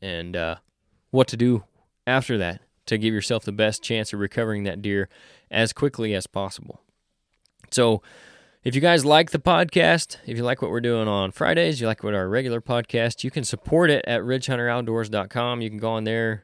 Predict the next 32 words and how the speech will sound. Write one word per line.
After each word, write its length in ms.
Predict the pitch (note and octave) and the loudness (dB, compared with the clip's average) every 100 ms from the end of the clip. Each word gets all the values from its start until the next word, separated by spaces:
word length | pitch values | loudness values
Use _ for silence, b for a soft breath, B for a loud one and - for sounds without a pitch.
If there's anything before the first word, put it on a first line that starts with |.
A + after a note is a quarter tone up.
| _ | _
You 160 | - A2 | -14 -10
can 100 | G#2+ | -6
get 120 | A2 | -2
our 180 | G2+ F#2+ | 0 -2
apparel, 560 | E2+ C#3+ D3+ D3+ C#3+ b b b b - | -2 -2 2 2 0 b b b b -2
all 180 | A#2+ | 0
of 100 | A#2+ | 2
our 120 | G2+ F2+ | 0 -2
scents 300 | - C#3+ - | -4 -6 -4
that 100 | B2+ | -2
are 100 | B2+ | 0
available. 540 | A#2+ C3 C3 B2+ B2+ | 2 2 2 2 0
We've 100 | A2 | -2
got 140 | G2 | -2
a 20 | F#2+ | -2
little 180 | F#2+ | -4
bit 120 | F2 - | -6 -8
of 40 | |
food 240 | - D3+ | -6 -4
plot 220 | - C3+ - | -2 -4 -4
seed, 380 | B2+ B2+ A#2+ A2 b b b - | -4 -4 -4 -10 b b b -6
anything 300 | C3+ B2+ A#2+ | -4 -2 -2
like 180 | A2+ | -2
that. 180 | - A#2 | 0 0
If 120 | A2+ | 0
you 80 | A#2 | 0
ever 140 | B2+ A#2+ | 0 0
have 100 | A#2 | -2
any 120 | G#2 | -4
questions 440 | - B2 - C3 | -2 -4 -4 -6
on 140 | C3+ C3+ | -4 -4
anything, 520 | C3+ B2+ C#3 C#3 | -4 -4 -4 -4